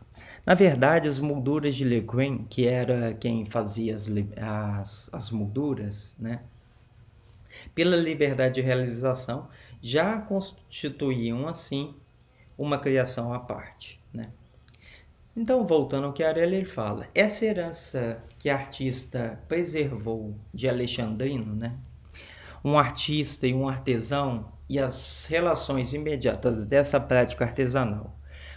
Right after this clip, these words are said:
com a prática da sala de aula nos colégios de freira, demonstra como Tarsila, no momento em que se lançava como uma das principais artistas brasileiras, mantinha em sua prática artística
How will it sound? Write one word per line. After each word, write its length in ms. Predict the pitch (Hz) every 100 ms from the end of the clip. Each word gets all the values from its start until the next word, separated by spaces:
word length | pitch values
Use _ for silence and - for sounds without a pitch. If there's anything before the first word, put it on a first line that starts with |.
| -
com 140 | 151
a 80 | 147
prática 440 | 139 127 123 -
da 160 | 113 120
sala 380 | 113 - 175 175
de 160 | 139
aula 220 | 131 127 127
nos 220 | 123 -
colégios 440 | - 120 117 110
de 140 | 107 113
freira, 560 | - 151 135 113 107 - - - -
demonstra 600 | 156 175 165 170 - 180
como 580 | 180 170 170 170 170 -
Tarsila, 720 | 175 170 - - 131 131 147 - - -
no 100 | 156
momento 560 | 151 143 160 214 233
em 160 | 226 214
que 480 | 208 156 143 139 -
se 220 | - -
lançava 800 | 151 147 131 - 123 120 117 110
como 260 | 107 135 135
uma 140 | 131
das 220 | 135 131
principais 640 | - 170 - 127 - 202 185
artistas 560 | 185 - - 131 127 120
brasileiras, 800 | 131 120 117 113 117 143 156 - - - -
mantinha 460 | 170 175 - 147 139
em 20 |
sua 380 | - 185 175 -
prática 400 | 120 113 - 139
artística 760 | 131 - 135 135 147 - 170